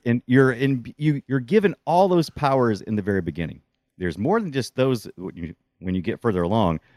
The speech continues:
but you almost immediately, after you get past the first act, you lose all of those elements of power, and you have to go around and collect them and add to your, uh, add to your little stash. So you can do, you can carry three at any point in time.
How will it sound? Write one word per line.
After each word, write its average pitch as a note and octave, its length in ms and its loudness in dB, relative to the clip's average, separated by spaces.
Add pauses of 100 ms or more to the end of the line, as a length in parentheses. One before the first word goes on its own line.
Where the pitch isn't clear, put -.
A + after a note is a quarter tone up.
but C3+ 200 0
you C#3 120 4
almost E3 440 0
immediately, A#2 840 0 (220)
after G#2+ 220 -2
you G#2 60 0
get A2 160 0
past G2 280 -2
the F#2 80 -8
first F2+ 340 -4
act, B2 340 0 (260)
you G2+ 180 2
lose A#2 380 4 (100)
all B2 220 2
of A#2 60 4
those G#2+ 180 2
elements F#2 380 0
of - 60 -16
power, F2 260 -2
and F2+ 160 -2
you F2+ 40 0
have F2 60 -4
to F2+ 60 -8
go E2+ 140 2
around E2+ 320 0
and D#2+ 180 -8
collect F#2+ 360 -2
them F2 280 -2 (340)
and E2+ 460 -4
add F#2+ 300 -2
to - 160 -8
your, E2 440 -2 (240)
uh, D#2 220 -8 (160)
add G2 240 -8
to - 120 -12
your E2+ 180 -4 (220)
little F2 140 -12
stash. F2+ 500 -6 (200)
So G#2+ 280 2 (160)
you A#2+ 100 4
can A2 160 4
do, B2+ 160 8
you A#2+ 140 6
can A2+ 160 2
carry A#2+ 280 4
three B2+ 280 2
at B2+ 80 4
any A#2 140 4
point G2+ 240 -2
in F#2 60 0
time. D#2+ 300 -10